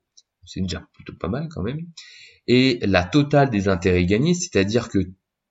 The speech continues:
euh, ce sont les intérêts composés, elle est de deux virgule cinq millions d'euros. Donc, je t'ai fait le calcul,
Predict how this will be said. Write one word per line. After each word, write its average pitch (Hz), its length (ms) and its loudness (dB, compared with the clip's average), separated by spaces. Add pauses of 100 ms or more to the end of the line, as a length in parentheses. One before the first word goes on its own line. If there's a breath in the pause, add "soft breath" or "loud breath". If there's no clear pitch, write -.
(160)
euh, 78 400 -6
ce 90 160 -6
sont 107 160 -2
les 95 260 2
intérêts 127 400 2
composés, 101 640 -2 (1040 loud breath)
elle 113 180 4
est 160 100 6
de 113 140 0
deux 123 240 2
virgule 101 300 0
cinq 123 400 -8
millions 107 400 2
d'euros. 82 400 -2
Donc, 110 580 -2 (1300)
je - 100 -20
t'ai 87 120 -4
fait 98 120 -4
le 87 80 -4
calcul, 139 580 -2